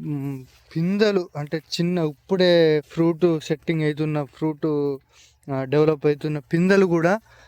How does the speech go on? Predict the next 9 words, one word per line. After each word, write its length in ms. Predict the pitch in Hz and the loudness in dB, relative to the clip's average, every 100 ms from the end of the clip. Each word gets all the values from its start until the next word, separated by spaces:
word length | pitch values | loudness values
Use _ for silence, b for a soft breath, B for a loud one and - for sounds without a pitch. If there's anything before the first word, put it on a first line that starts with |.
| b - | b -2
చాలా 200 | 180 190 | 2 4
వరకు 220 | 175 156 139 | 4 0 -2
రాలిపోయినాయి. 1200 | 131 120 123 117 120 _ _ _ _ _ - 131 | -4 -6 -12 -14 -18 _ _ _ _ _ -14 -6
మీరు 240 | 139 143 | -2 -2
చూడొచ్చు 440 | 135 185 185 - 160 | 2 4 2 0 2
ఇగో 80 | |
ఈ 140 | 139 147 | 2 0
మండకి 480 | 135 143 170 156 160 | -2 0 0 0 -2
అసలు 240 | 143 | -2